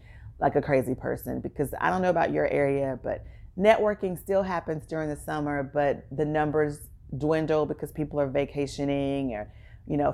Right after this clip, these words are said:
families coming in, whatever the case may be. But boy, oh boy, does it pick back up in the fall when kids go back to school and nobody's really on vacation 'cause we've gotta get kids back in school or,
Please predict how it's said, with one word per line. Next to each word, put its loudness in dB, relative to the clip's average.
families 4
coming -2
in, 0
whatever 2
the 0
case -2
may -2
be. 0
But 4
boy, 6
oh 2
boy, 2
does -2
it -2
pick -6
back -2
up -4
in -2
the -2
fall 4
when -4
kids 0
go 0
back -2
to -12
school 4
and -2
nobody's 4
really 2
on 0
vacation -2
'cause -6
we've -4
gotta 0
get -8
kids 2
back 2
in -2
school 2
or, 0